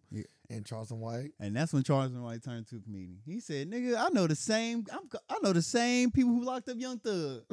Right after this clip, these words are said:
Speaker 1: I,
Speaker 2: <laughs>
Speaker 1: I, I was like, "Man, he is so funny." But after that, uh, I gotta look at T I. I hate when people, kids be bad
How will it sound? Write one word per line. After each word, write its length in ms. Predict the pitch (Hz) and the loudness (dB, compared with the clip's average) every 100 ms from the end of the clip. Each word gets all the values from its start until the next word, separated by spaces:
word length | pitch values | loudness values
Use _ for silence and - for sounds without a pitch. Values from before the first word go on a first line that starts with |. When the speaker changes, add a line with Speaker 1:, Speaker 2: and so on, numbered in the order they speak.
| 170 | -6
Speaker 1:
I, 40 | 180 | -4
Speaker 2:
<laughs> 400 | 160 151 - 147 | -6 -6 -8 -6
Speaker 1:
I, 60 | 208 349 - | -6 -2 4
I 140 | 285 | 6
was 80 | 269 | 6
like, 220 | 226 196 | 6 4
"Man, 380 | 196 190 180 170 - - - _ | 4 0 0 -2 -6 -20 -20 _
he 480 | - 247 262 247 - | 4 8 8 6 2
is 280 | 190 180 160 | 2 2 2
so 760 | - - 208 214 214 208 220 151 - - | -6 -6 -2 2 4 4 2 -6 -12 0
funny." 400 | 180 147 107 98 _ - 131 - 131 - 123 - | 4 4 2 -6 _ -16 -16 -14 -18 -14 -16 -2
But 80 | 139 | 6
after 260 | 170 185 180 | 8 8 8
that, 260 | 175 143 | 8 8
uh, 380 | 139 135 131 117 117 _ _ _ _ _ _ _ _ _ _ _ | 6 4 2 0 -2 _ _ _ _ _ _ _ _ _ _ _
I 80 | 131 | -2
gotta 160 | 147 120 | 0 0
look 160 | 120 | 0
at 160 | 110 104 | -4 -4
T 160 | 123 | -4
I. 200 | 110 104 | -2 0
I 20 | 123 | 0
hate 180 | 131 | -2
when 140 | 120 113 | -4 -6
people, 260 | 131 113 104 | -6 -6 -6
kids 240 | 123 117 | -4 -4
be 120 | 104 | -4
bad 460 | 101 107 104 95 | -6 -4 -6 -8